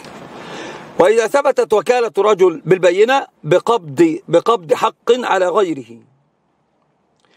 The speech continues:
ثم جاء ابن الموكل فشهد أن أباهما قد عزل الوكيل،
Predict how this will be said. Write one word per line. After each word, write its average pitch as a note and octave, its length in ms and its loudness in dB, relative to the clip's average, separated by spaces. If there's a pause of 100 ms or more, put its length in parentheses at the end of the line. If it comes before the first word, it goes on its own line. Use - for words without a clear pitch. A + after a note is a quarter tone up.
(260)
ثم G#3+ 240 -2
جاء B3+ 380 0
ابن A#3+ 160 -12
الموكل A3 600 -10 (1500)
فشهد A#3 460 -2
أن F#3 240 -4
أباهما F3+ 520 0
قد F3+ 260 -8
عزل G3+ 380 0
الوكيل، E3 420 -6